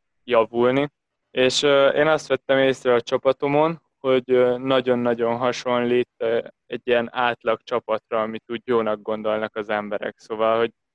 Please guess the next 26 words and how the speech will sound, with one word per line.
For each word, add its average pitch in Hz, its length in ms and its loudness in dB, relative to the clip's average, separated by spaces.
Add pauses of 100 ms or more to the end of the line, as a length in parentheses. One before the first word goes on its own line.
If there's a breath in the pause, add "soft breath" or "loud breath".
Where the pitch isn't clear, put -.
(240)
n-, 131 240 -4
nagyon-nagyon 117 720 0
népszerű 110 680 -6 (260)
választásaim 110 920 -2
voltak, 110 540 -2 (360)
nagyjából 110 580 -2
minden 107 460 -4
posztra. 127 460 -6 (360)
És - 180 -6
emiatt 131 440 2
azt 131 140 0
szoktam 120 320 -8
érezni 117 760 -2
a - 120 -20
fordulók 117 800 -2
közben, 127 600 -2 (560)
hogy, 127 300 -2
ö, 131 240 4 (220)
nincsenek 139 460 -4
meg 120 140 -6
azok 120 200 -6
a 120 40 0
játékosok, 123 600 -2
akik - 220 -12
előre 110 340 0
tudnának 110 540 -4